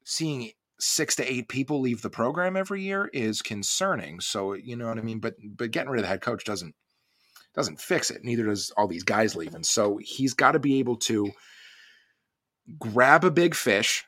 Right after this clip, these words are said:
like D J Thomas, who is a big fish, and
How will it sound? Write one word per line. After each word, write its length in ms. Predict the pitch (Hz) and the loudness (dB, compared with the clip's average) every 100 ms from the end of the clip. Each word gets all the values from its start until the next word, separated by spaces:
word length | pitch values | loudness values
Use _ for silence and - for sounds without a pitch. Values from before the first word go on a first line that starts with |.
| - | -2
like 160 | 107 | -2
D 140 | 104 107 | 2 4
J 160 | 131 | 4
Thomas, 420 | 135 113 92 110 - | 4 4 2 0 -2
who 160 | 107 | 2
is 240 | 101 98 - | 2 0 -2
a 100 | 101 | -2
big 220 | 92 104 | 0 0
fish, 320 | - 90 - - _ _ _ _ _ _ _ _ _ - - - | 0 -4 -6 -8 _ _ _ _ _ _ _ _ _ -18 -16 -10
and 500 | 113 104 104 101 98 | -4 -2 0 -2 -4